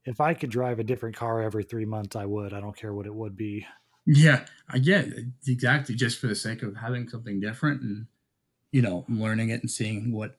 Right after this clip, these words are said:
Speaker 2: what it does and how it does it. Yeah, that's, that would be awesome.
Speaker 1: Just, just the experience is enough for me.
Speaker 2: Right. Yeah, there's, there's definitely, definitely some other stuff to look at. Um,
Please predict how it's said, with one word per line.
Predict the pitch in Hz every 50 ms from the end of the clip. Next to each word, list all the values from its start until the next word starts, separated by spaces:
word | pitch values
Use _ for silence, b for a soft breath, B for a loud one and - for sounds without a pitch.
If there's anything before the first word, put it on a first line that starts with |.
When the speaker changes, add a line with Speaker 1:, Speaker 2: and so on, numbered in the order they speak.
| _ _ -
Speaker 2:
what | 123 120 117 110 101
it | - 117
does | 120 131 135 131 127 120
and | 98 92
how | - - 117 120 120 107
it | - -
does | 120 123 131 147 147
it. | 160 175 175 - -
Yeah, | 120 139 139 -
that's, | 98 - 123 139 - - - - - - - - _ _ _ _ _ _ _ _
that | 110 110 113 123 135 -
would | 120 95
be | - 92 73
awesome. | 98 123 131 127 - - - - - _ _ _ _ _ _ _ _ _ _ _ _ _ - 127
Speaker 1:
Just, | 117 117 139 135 - -
just | 120 113 143 143 - -
the | 156 147
experience | 135 - - - - - 123 120 117 113 110 107 98 -
is | 104 101
enough | 101 98 104 104 101 92 -
for | - 110 101
me. | 98 101 101 104 120 135 - - _ _ _ - - 151
Speaker 2:
Right. | - 131 123 104 101 95 90 - - - _ _ _ _ _ _ _ _ _ _ _ _ - _ _ _ _ _ _ _ _ _ - _ _ _ _ _ _ - -
Yeah, | - - 107
there's, | 117 127 127 127 120 - -
there's | 143 160 156 151 151
definitely, | 185 160 - 160 156 156 151 151 147 147 139 131 - _ _ _ _ _ _ - _ _ _ _ _ _ - 147
definitely | 147 151 135 143 147 139
some | 127 127 131 123
other | 120 123 120
stuff | - - 113 107
to | - 104
look | 104 104 104 - -
at. | 104 104 101 107 113
Um, | 104 101 98 95 95 98 101 -